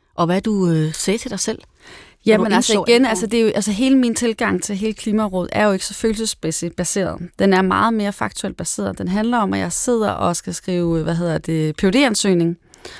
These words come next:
Speaker 2: Og så er det, jeg ligesom kigger på, hvad er det for nogle komplekse problemer, som er svære at forstå, og som, hvor det er relevant at studere det i tre år. Og der er en af de ting, jeg kan se, hvor jeg tidligere disku-, jeg har nemlig, øh, hvad hedder det, under, øh, før det arbejdet med relation mellem det globale versus det nationale,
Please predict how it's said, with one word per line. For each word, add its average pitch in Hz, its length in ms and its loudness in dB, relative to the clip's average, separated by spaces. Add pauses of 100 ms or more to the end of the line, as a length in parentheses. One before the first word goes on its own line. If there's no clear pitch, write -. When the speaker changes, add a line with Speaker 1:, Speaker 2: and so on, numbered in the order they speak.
(560)
Speaker 2:
Og 202 140 4
så - 120 0
er 202 120 4
det, 226 120 2
jeg 196 120 4
ligesom 202 200 -2
kigger 226 260 -2
på, 214 180 -2
hvad 208 140 4
er 196 40 4
det 214 120 0
for 214 160 -2
nogle 185 220 2
komplekse 208 540 -2
problemer, 202 500 0
som 180 260 0
er 180 60 0
svære 196 540 2
at 196 60 -6
forstå, 285 400 0
og - 160 -2
som, 196 160 -2
hvor 185 140 2
det 180 100 2
er 175 120 0
relevant 180 420 2
at 175 80 -4
studere 185 380 0
det 180 100 -4
i 180 80 -2
tre - 380 -4
år. - 140 -10 (680)
Og - 180 0
der 240 60 4
er 226 40 4
en 226 80 4
af 220 60 2
de 220 80 0
ting, 214 180 -2
jeg 190 80 0
kan 190 100 -4
se, 226 260 0
hvor - 100 2
jeg 180 280 4
tidligere 233 320 4
disku-, 175 240 -4
jeg 202 100 0
har 190 80 2
nemlig, 190 280 2
øh, 170 140 0
hvad 175 100 -2
hedder 180 160 0
det, - 20 -4
under, 175 320 0
øh, 170 60 -2
før 226 300 0
det 180 220 -4
arbejdet 175 480 -2
med 160 160 -4
relation 180 400 -2
mellem 180 140 0
det 165 100 -8
globale 180 420 0
versus 160 320 -4
det 170 100 -2
nationale, 190 600 0